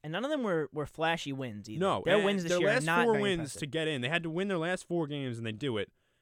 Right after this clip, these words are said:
Speaker 2: At New Orleans, which this year was the first year in a long time that it's not the hardest place to play. They squeak out a win against Tampa with Cam Newton hurt. And then Cleveland, they win by four. And
Speaker 1: And
Speaker 2: then
Speaker 1: Johnny
Speaker 2: they
Speaker 1: Manziel
Speaker 2: kill
Speaker 1: led. <laughs>
Speaker 2: Atlanta.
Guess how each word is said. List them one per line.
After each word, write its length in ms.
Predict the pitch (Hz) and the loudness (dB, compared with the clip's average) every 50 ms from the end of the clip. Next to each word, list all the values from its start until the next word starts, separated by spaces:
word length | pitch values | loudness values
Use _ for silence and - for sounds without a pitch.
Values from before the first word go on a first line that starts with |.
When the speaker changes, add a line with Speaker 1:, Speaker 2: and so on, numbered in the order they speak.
| _ _ | _ _
Speaker 2:
At 160 | - 139 - 247 | -8 -8 -4 -2
New 80 | 233 | 0
Orleans, 460 | 214 190 180 170 165 165 165 160 135 | 0 2 2 2 2 0 -2 -4 -4
which 260 | 139 139 131 - - - _ _ - | -6 -6 -6 -6 -10 -16 _ _ -6
this 220 | 147 160 - - | -6 -4 -4 -4
year 120 | 160 151 147 | -2 -2 -2
was 120 | 143 127 | -2 -4
the 80 | - 117 | -6 -4
first 260 | - 151 143 - - | -4 -4 -4 -4 -4
year 160 | 135 127 123 - _ _ _ _ _ _ - | -6 -8 -8 -10 _ _ _ _ _ _ -8
in 140 | 131 123 | -8 -6
a 40 | 110 | -6
long 280 | 101 107 160 208 220 202 | -4 -2 -2 -2 -2 -4
time 400 | - - 147 127 117 110 110 104 - - | -4 -4 -4 -2 -2 -4 -6 -8 -10 -8
that 80 | 123 | -8
it's 140 | 117 110 - | -8 -6 -4
not 220 | 131 127 135 - - | -2 -2 -2 -2 -4
the 160 | 110 104 101 | -8 -8 -6
hardest 280 | - - 135 123 113 - | -4 -4 -4 -4 -4 -6
place 200 | - 123 117 - | -8 -8 -8 -10
to 100 | - 117 | -12 -12
play. 360 | - - 117 107 98 98 98 - _ _ _ _ _ _ _ - | -8 -6 -4 -4 -4 -6 -10 -14 _ _ _ _ _ _ _ -12
They 80 | 117 | -12
squeak 320 | - - - 185 214 196 214 | -12 -10 -8 -10 -6 -2 -2
out 100 | 196 190 | -2 -2
a 60 | 185 | -2
win 160 | 175 170 170 | -4 -4 -4
against 240 | 165 160 143 - - | -4 -6 -8 -8 -6
Tampa 280 | - 127 135 127 131 123 | -6 -6 -6 -4 -6 -6
with 180 | 120 120 110 - _ _ | -6 -6 -8 -10 _ _
Cam 220 | - 147 123 123 | -8 -6 -6 -4
Newton 220 | 120 127 123 117 107 | -4 -6 -6 -8 -10
hurt. 320 | - - 113 107 107 - _ _ _ _ _ _ _ _ _ _ _ _ _ _ _ _ - | -8 -6 -6 -6 -6 -8 _ _ _ _ _ _ _ _ _ _ _ _ _ _ _ _ -8
And 140 | 123 127 | -6 -6
then 280 | 127 123 120 120 117 110 - | -4 -4 -4 -6 -8 -10 -12
Cleveland, 460 | - - 156 180 214 208 208 208 202 | -10 -6 -4 -2 -2 -2 -4 -4 -4
they 40 | 196 | -2
win 200 | 185 185 185 180 | -2 -2 -2 -2
by 120 | 170 165 156 | -2 -4 -4
four. 360 | - - - 147 143 139 139 - | -6 -6 -4 -4 -2 -2 -4 -4
And 40 | |
Speaker 1:
And 80 | 123 123 | -4 -2
Speaker 2:
then 20 | 139 | 0
Speaker 1:
Johnny 240 | 165 160 175 180 185 | 0 0 0 0 0
Speaker 2:
they 80 | 175 | 0
Speaker 1:
Manziel 280 | 170 170 160 147 160 156 | 0 0 2 2 4 4
Speaker 2:
kill 100 | 156 156 | 4 4
Speaker 1:
led. 120 | 147 135 | 2 2
<laughs> 20 | 123 | 0
Speaker 2:
Atlanta. 320 | 139 131 123 107 92 87 | -2 -4 -4 -6 -8 -10